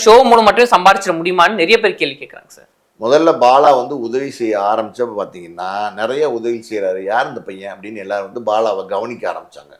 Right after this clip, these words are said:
Speaker 2: ஓகேவா? ரெண்டாவது பாத்தீங்கன்னா இவ்வளவு உதவி செய்யறாரு, அதாவது வந்து பெரிய லெவல்ல பாத்தீங்கன்னா ஒரு அஞ்சாறு இடத்துல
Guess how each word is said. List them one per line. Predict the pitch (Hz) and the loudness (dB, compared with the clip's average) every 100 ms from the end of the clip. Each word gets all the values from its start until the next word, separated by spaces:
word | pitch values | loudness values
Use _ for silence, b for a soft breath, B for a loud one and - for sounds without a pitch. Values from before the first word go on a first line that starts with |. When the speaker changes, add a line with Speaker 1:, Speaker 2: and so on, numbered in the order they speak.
| _ | _
Speaker 2:
ஓகேவா? | - 82 87 90 - b b | -20 -14 -10 -10 -12 b b
ரெண்டாவது | 127 160 196 175 131 | -4 4 6 6 2
பாத்தீங்கன்னா | 107 110 139 151 | -2 -8 -8 -6
இவ்வளவு | 156 185 262 226 | -6 2 4 6
உதவி | 165 170 - | 4 2 0
செய்யறாரு, | 127 110 101 | 0 0 0
அதாவது | 101 123 131 | 0 0 0
வந்து | 143 147 | -2 -6
பெரிய | 139 156 156 | -6 0 2
லெவல்ல | 139 131 127 | 2 2 0
பாத்தீங்கன்னா | 117 117 127 151 | -2 -4 -2 0
ஒரு | 135 | 0
அஞ்சாறு | 113 120 110 | 0 -2 -2
இடத்துல | 113 - 135 | -4 -4 0